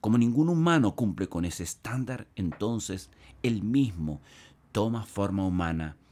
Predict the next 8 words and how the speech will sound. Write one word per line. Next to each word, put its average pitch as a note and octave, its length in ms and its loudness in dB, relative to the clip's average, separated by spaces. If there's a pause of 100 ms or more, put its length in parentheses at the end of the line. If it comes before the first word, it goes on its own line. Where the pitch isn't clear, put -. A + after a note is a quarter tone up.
(400)
y A2 100 0
nos F2+ 160 -2
representa F2 840 -6 (300)
ante F2+ 360 -4
Dios, G2+ 520 -4
un G2+ 120 -4
Dios A2 220 -4
juez, - 760 -8